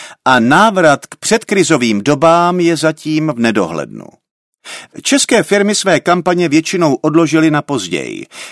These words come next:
Některé nadnárodní řetězce však globálně škrtly veškeré marketingové výdaje, říká generální ředitel skupiny Prima Marek Singer. Televize se této situaci přizpůsobila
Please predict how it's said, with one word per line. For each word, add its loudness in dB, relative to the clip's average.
Některé 2
nadnárodní 0
řetězce -4
však -2
globálně 2
škrtly -4
veškeré -2
marketingové 0
výdaje, -2
říká 2
generální 0
ředitel 0
skupiny -2
Prima 0
Marek -2
Singer. -4
Televize 2
se -2
této 0
situaci -2
přizpůsobila -2